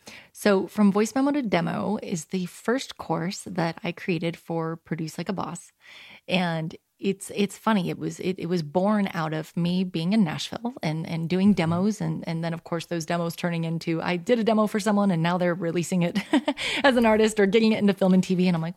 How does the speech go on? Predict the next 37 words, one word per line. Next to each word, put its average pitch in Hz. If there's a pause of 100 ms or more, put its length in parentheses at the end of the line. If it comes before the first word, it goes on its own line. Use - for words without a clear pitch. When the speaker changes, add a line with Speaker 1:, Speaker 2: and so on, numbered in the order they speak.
Speaker 1:
"Wait 370
a 165
second, -
maybe 190
these 175
aren't 214
demos." 190
But - (400)
I -
did 226
get 226
Speaker 2:
Mm-hmm. 101
Speaker 1:
kind 240
of 175
known 196
as 165
the 180
demo 196
girl 196
in 180
Nashville 190
because 170
I 170
learned 185
how 233
to 220
produce 175
out 170
of 160
necessity 165
to 196
save 165
money 165
on 147
my 160
own 233
demos. 175